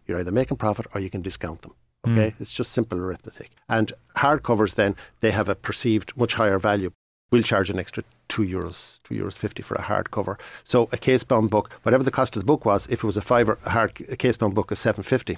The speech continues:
Speaker 1: but you'll get twenty, twenty euros for a, a case-bound book. So your margin is much higher.
Speaker 2: Yeah.
Speaker 1: Now, it's not that people are trying to make money. It's just that you don't want to see them hurt. You, uh, you don't take their money and, and let them go. You, you try to give them as good advice as possible and keep,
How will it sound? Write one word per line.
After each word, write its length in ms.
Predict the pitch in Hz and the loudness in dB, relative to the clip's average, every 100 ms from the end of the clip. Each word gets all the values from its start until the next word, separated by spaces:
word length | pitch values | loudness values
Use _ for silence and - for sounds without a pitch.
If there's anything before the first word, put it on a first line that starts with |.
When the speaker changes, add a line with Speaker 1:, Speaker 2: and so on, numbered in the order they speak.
| - | -6
Speaker 1:
but 140 | 117 | -2
you'll 100 | 120 | -2
get 140 | 113 - | -2 -2
twenty, 300 | 117 110 98 - _ | -4 -4 -6 -10 _
twenty 260 | 113 98 | -2 0
euros 280 | 101 120 98 | 0 0 -2
for 140 | - 90 | -4 -4
a, 260 | - 104 107 | -4 -8 -8
a 80 | |
case-bound 460 | 95 110 107 107 92 | -2 -2 0 -2 -4
book. 160 | 95 - | -6 0
So 160 | 110 - - - | 0 0 -6 0
your 140 | 110 | 4
margin 360 | 120 131 117 110 | 6 4 4 0
is 100 | 113 | 0
much 200 | 107 - | -2 0
higher. 280 | 117 104 - | 0 0 0
Speaker 2:
Yeah. 120 | 113 117 | 4 6
Speaker 1:
Now, 60 | |
it's 80 | 117 | 6
not 120 | 190 | 4
that 120 | 180 | 4
people 240 | - 175 139 | 4 6 6
are 80 | 123 | 4
trying 320 | - 139 131 | 4 4 4
to 180 | 123 110 - - - - - | 2 0 -4 -12 -10 -6 2
make 220 | 135 139 - | 4 4 6
money. 320 | 139 123 92 - - | 4 4 0 -8 -4
It's 200 | 120 - | -4 -4
just 320 | - 139 - | 0 2 2
that 180 | 131 120 - _ - | 2 2 -2 _ 2
you 140 | 120 | 4
don't 140 | 147 | 4
want 120 | 123 107 | 2 0
to 60 | |
see 100 | - | 0
them 120 | 101 | 0
hurt. 320 | 92 87 - - _ - | 0 -4 -6 -14 _ -10
You, 100 | 120 | -6
uh, 60 | 127 | -4
you 200 | 143 131 | 2 2
don't 160 | 139 | 4
take 180 | 131 123 | 2 2
their 80 | 110 | 2
money 260 | 107 107 104 | 2 0 -2
and, 200 | 95 101 | -6 -8
and 320 | 98 101 104 | -8 -8 -4
let 140 | 101 | -4
them 140 | 98 95 | -4 -4
go. 200 | 98 92 | -2 -2
You, 140 | 92 | -4
you 240 | 127 110 | -4 -4
try 160 | 110 123 | 0 0
to 100 | 120 | 2
give 120 | 110 | 2
them 80 | 110 | 2
as 100 | 92 | 2
good 160 | - 113 | 2 4
advice 380 | 101 104 101 | 4 2 0
as 80 | 98 | -2
possible 360 | - 104 - 98 | -2 -2 -2 -8
and 80 | 92 | -4
keep, 200 | 113 | -4